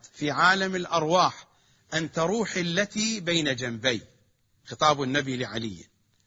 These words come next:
وكذا في عالم الأجساد، أنت مني وأنا منك، ترثني وأرثك، وأنت مني بمنزلة الروح من الجسد.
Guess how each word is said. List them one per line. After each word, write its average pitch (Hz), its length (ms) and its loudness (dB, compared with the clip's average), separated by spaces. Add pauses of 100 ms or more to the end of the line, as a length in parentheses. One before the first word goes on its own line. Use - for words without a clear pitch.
(320)
وكذا 254 480 4
في 202 180 0
عالم 220 440 6
الأجساد، 190 640 2 (960)
أنت 185 280 0
مني 247 680 0 (100)
وأنا 160 480 2
منك، 151 420 -4 (360)
ترثني 226 640 2
وأرثك، 165 600 0 (440)
وأنت 151 400 -4
مني 196 500 -2 (220)
بمنزلة 156 640 -2
الروح 151 440 -2
من 160 200 -2
الجسد. 123 480 -4